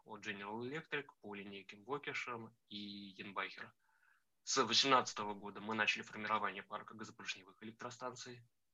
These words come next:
А, в девятнадцатом году мы выпустили выпуск облигаций на Мосбирже, а также открыли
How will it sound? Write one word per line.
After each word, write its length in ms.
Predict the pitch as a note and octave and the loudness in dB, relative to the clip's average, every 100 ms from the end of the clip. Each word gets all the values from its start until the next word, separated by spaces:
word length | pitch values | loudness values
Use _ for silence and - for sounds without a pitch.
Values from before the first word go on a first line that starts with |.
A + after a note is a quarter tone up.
| - - _ _ | -20 -20 _ _
А, 180 | - A2 | 6 6
в 80 | G#2 | 8
девятнадцатом 600 | B2 B2 A#2 A2+ G#2+ G#2 | 4 8 6 4 -4 -2
году 280 | G#2 G2+ G2+ | -2 -2 -4
мы 360 | G2+ A2+ G#2+ G2+ | -2 0 0 -2
выпустили 420 | G#2 G#2 - G2+ | -6 -4 -4 -4
выпуск 340 | G2+ G2 - | -8 -6 -4
облигаций 560 | G#2 G#2 G#2 G2 - A2 | -2 -2 0 0 -2 -2
на 140 | G#2+ | 0
Мосбирже, 720 | G#2 A2+ C3 F3 D#3 D#3+ C#3+ | 0 -2 0 2 4 8 6
а 240 | - G#2+ G2 | 12 12 12
также 340 | - A2+ A2+ | 10 4 6
открыли 720 | G#2+ - B2 C#3+ C3+ B2+ A#2 | 4 4 -2 0 6 8 6